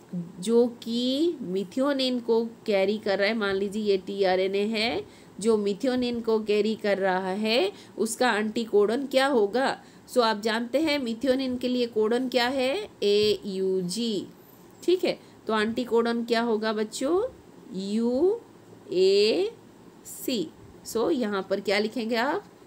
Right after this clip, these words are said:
यूएसी। Okay, the next question, चलते हैं next question में।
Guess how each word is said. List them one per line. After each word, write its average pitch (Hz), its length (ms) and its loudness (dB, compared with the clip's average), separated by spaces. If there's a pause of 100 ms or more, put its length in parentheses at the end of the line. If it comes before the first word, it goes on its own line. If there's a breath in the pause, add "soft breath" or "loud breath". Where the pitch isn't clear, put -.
(200)
यूएसी। 220 1900 -4 (600)
Okay, 381 300 -2 (1500 loud breath)
the 196 140 -4
next 226 240 -6
question, 269 480 -2 (1080)
चलते 180 300 -6
हैं 202 120 -4
next 185 300 -6
question 196 340 -4
में। 226 200 -6